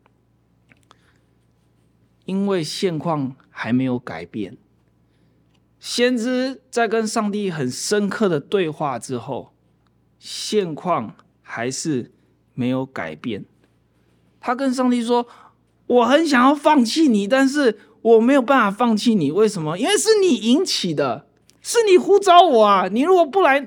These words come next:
勾引我的话，我怎么会爱上你？但是你为什么要让我这么痛苦？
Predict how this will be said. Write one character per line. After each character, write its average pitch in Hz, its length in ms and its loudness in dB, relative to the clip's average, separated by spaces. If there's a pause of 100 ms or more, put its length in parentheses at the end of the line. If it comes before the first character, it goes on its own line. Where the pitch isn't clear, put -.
(140)
勾 330 200 2
引 294 200 2
我 220 160 2
的 226 100 2
话， 277 140 2
我 294 120 2
怎 254 140 -2
么 262 140 4
会 294 220 6
爱 285 220 0
上 233 320 0
你？ 123 280 -6 (1200)
但 269 160 -2
是 269 100 -4 (460)
你 254 140 4
为 440 120 8
什 269 160 0
么 294 120 4
要 339 120 6
让 359 200 6
我 269 100 6
这 359 180 -2
么 320 120 0
痛 269 280 4
苦？ 139 360 -2